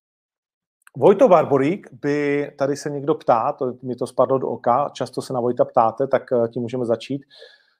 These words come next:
by snad měl být zpátky, eh, ve světě nás, běžných lidí, kteří fungují, eh, den po dni. A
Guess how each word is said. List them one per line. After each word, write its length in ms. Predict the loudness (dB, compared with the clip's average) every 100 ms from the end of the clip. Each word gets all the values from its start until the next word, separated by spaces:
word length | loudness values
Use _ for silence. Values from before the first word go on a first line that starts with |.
| _
by 340 | -2 2 4 2
snad 460 | -2 2 2 2
měl 260 | 2 4 6
být 200 | 4 0
zpátky, 800 | 0 2 4 2 0 -2 -2 -2 -6 -2
eh, 40 | 2 4 4 4 2 0 _ -4
ve 100 | -4
světě 440 | 0 -2 2 2
nás, 500 | 2 0 -2 -8 -12
běžných 540 | -4 -4 -4 -8 -8
lidí, 400 | -8 -8 -6 -8 -6
kteří 240 | -4 -2 -4
fungují, 640 | -8 -8 -4 -2 -2 -4
eh, 480 | -6 -2 2 4 4
den 180 | 2 2
po 100 | 0
dni. 300 | -2 -4 -8 _ -20 -20 -20 0
A 680 | 4 6 8 8 6 4 0